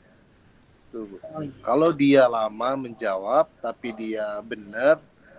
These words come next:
Speaker 1: itu kecil untuk jawabannya. Gitu.
Speaker 2: Ya.
Speaker 1: Jadi ada di situ keterangan waktu pengerjaan, siswa itu lebih cepat mengerjakan, ada di keterangan nanti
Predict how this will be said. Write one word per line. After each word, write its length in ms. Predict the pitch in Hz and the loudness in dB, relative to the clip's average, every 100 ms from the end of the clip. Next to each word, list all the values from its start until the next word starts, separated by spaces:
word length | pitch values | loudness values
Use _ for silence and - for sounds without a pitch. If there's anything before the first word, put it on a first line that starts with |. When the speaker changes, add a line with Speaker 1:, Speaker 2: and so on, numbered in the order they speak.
| - | -20
Speaker 1:
itu 480 | - 110 - 156 151 | -14 -14 -4 -2 -2
kecil 800 | - - - 151 135 110 107 110 - _ _ _ _ _ _ _ _ - | -8 -16 0 2 2 -2 -10 -12 -20 _ _ _ _ _ _ _ _ -20
untuk 320 | - - 131 - _ - | -14 -10 -10 -12 _ -6
jawabannya. 720 | 117 110 107 110 110 107 98 - 113 110 - - - - - - - | -2 -2 -2 0 0 -2 -10 -12 -12 -12 -16 -20 -16 -16 -16 -18 -8
Gitu. 320 | 107 - 92 - - - - - - - _ _ _ _ _ _ _ _ _ | -6 -4 -6 -8 -20 -20 -20 -20 -20 -20 _ _ _ _ _ _ _ _ _
Speaker 2:
Ya. 140 | - 113 | -4 8
Speaker 1:
Jadi 240 | 143 160 | 10 10
ada 400 | 120 123 120 123 | 8 4 4 -2
di 80 | 120 | -2
situ 460 | - 120 - 170 170 | -6 -6 0 2 2
keterangan 680 | 135 - 123 123 143 160 151 127 | 0 0 0 0 0 0 -2 -4
waktu 420 | 135 135 - 175 160 | -2 -2 -4 -6 -6
pengerjaan, 840 | 143 135 120 127 107 - 139 156 | -6 -8 -8 -6 -6 -4 -6 -6
siswa 380 | 131 117 - 123 | -10 -14 -8 -8
itu 160 | 120 123 | -8 -10
lebih 240 | 120 117 | -12 -14
cepat 320 | - 117 - 117 | -16 -10 -4 -4
mengerjakan, 760 | 117 113 107 110 104 - 143 143 | -6 -14 -12 -8 -6 2 2 2
ada 400 | 113 117 139 143 - - - - | -6 -2 0 0 -6 -20 -20 -14
di 100 | - 120 | -10 -8
keterangan 480 | 127 117 120 117 117 | -4 -4 -4 -8 -8
nanti 480 | 113 113 147 147 | -8 -8 -4 -2